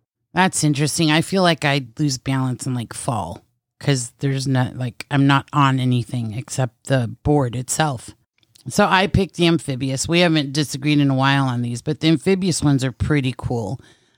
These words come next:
I like that. You can, you know, just go everywhere in it and have safe travels.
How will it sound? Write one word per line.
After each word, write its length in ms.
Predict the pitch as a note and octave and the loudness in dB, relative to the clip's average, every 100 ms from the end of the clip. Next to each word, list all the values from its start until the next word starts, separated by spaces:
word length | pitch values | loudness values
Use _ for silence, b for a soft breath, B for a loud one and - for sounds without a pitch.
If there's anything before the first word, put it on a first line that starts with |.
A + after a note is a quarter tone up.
| b | b
I 140 | C#3+ D3 | 2 2
like 300 | C3+ C3+ - | 2 0 -4
that. 280 | B2 F2+ | -6 -6
You 140 | D3 D3 | -4 -4
can, 480 | - C#3 C3 B2+ - | 0 2 2 0 2
you 100 | D#3+ | 2
know, 220 | B2+ A#2+ - _ | 2 -2 -10 _
just 340 | - C3 - - | -4 -4 -8 -2
go 140 | E3+ | 2
everywhere 480 | G3 C3 B2+ A#2 A2+ | 2 0 -4 -4 -4
in 140 | A2 | -4
it 160 | G#2+ - - _ _ | -6 -10 -18 _ _
and 160 | C#3+ C3+ | 0 2
have 200 | C3 B2 | 2 0
safe 240 | - C3+ | -4 -6
travels. 600 | - C3+ B2 B2 - - | -4 -2 -2 -6 -12 -16